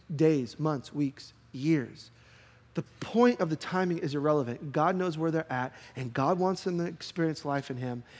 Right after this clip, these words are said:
and he wants to use us to point them to Jesus.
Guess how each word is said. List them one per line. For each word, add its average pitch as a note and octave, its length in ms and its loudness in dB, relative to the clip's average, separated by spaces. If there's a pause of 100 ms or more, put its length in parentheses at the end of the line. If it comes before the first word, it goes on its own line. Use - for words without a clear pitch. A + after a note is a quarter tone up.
(140)
and C3 100 -8
he C#3 120 0
wants D3 300 -2
to C#3+ 80 -4
use C3 320 -4
us A#2+ 160 -6
to - 100 -14
point A#2+ 320 -10
them A#2+ 140 -10
to A2+ 80 -8
Jesus. A#2 680 -14